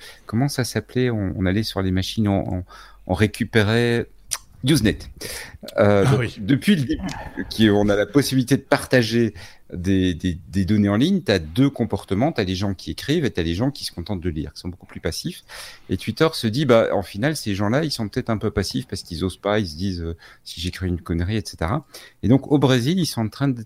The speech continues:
Speaker 1: tester le tweet qui s'auto-efface en vingt-quatre heures. Alors, ils seront moins visibles que les tweets normaux, ils vont pas apparaître dans la timeline, il faudra aller cliquer sur la, sur le, dans un premier temps en tout cas, sur le profil de la personne pour les voir.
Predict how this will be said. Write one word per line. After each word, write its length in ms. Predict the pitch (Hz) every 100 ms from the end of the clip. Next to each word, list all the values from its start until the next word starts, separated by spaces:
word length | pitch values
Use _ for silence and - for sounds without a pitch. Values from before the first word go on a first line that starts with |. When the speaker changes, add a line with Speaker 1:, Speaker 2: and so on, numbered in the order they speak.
| _
Speaker 1:
tester 360 | 101 - 135
le 200 | 151 107
tweet 240 | 101 - 160
qui 140 | -
s'auto-efface 600 | - 101 - 104 107 110
en 80 | 101
vingt-quatre 420 | 95 87 - -
heures. 140 | 71 - _ - - - - -
Alors, 300 | 101 101 - -
ils 80 | 110
seront 240 | - 123
moins 320 | 110 117 160
visibles 560 | 170 139 131 131 104 -
que 100 | -
les 140 | 95 92
tweets 240 | - 95
normaux, 260 | 101 92 165
ils 80 | 160
vont 120 | 95
pas 180 | - 143
apparaître 400 | - 110 113 104
dans 100 | 98
la 100 | 90
timeline, 440 | - 90 95 98
il 40 | 87
faudra 260 | - 82
aller 300 | 85 85 90 - _ _ _
cliquer 420 | - 135 - 135
sur 240 | 120 - 95
la, 360 | 95 92 90 85 85 -
sur 260 | 95 - 92
le, 420 | 87 85 85 - -
dans 180 | 98 98
un 40 |
premier 260 | 92 98 95
temps 160 | - 85
en 40 |
tout 120 | 85
cas, 140 | 82 82 - - -
sur 120 | -
le 100 | 98
profil 440 | - 127 - 135 123
de 80 |
la 140 | 104 95
personne 400 | 95 - 98 87
pour 100 | 92
les 120 | 85
voir. 420 | 85 113 160 175